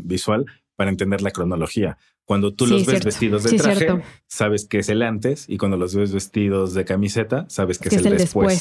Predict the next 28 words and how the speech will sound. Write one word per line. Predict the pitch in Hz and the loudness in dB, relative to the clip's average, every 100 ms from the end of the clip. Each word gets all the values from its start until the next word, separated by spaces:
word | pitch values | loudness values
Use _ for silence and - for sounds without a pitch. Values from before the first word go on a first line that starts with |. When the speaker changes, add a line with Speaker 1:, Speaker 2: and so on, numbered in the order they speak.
| - - | -2 -14
Speaker 2:
después. | - - _ | -16 -20 _
Speaker 1:
Entonces, | - 104 113 110 - _ - | -4 0 0 -2 -8 _ -4
eso | 117 113 | -2 0
es | |
un | 120 113 | 0 0
gran, | 110 107 104 101 104 | 0 0 0 0 -2
gran | 104 104 110 | -2 0 0
apoyo. | 104 113 104 101 - | 0 0 0 -2 -2
Además | 113 113 147 175 175 | 0 2 0 -2 -4
de | 147 123 | -2 0
ridiculizar | 110 98 95 92 101 110 | 0 -2 -2 -2 0 -2
a | |
los | 110 | -2
personajes | 101 87 95 98 104 98 | -2 -2 -2 0 -2 0
de, | 92 87 - - - | -2 -2 -10 -18 -2
"Mira | 104 104 | 0 0
cómo, | 104 101 98 95 90 85 80 | 0 0 0 0 -2 -2 -2
cómo | 104 104 | -2 0
fracasaste, | 98 80 85 - 101 87 - 80 - _ - | -4 -4 -6 -4 -4 -6 -6 -8 -8 _ -4
al | 92 | 0
menos | 98 101 95 | 0 0 -2
en | 87 | -2
este, | 98 95 - 98 92 87 82 | -2 -4 -2 0 2 0 -2
eh, | 76 - - _ 87 | -4 -12 -20 _ -6
en | 87 95 | -4 0
esta | 101 98 | -2 -2
asignación", | 104 95 92 87 117 135 233 _ - _ - | -4 -2 -4 -2 -2 -2 -4 _ -20 _ -2
eh, | 95 92 92 95 92 | 0 0 -2 -2 -2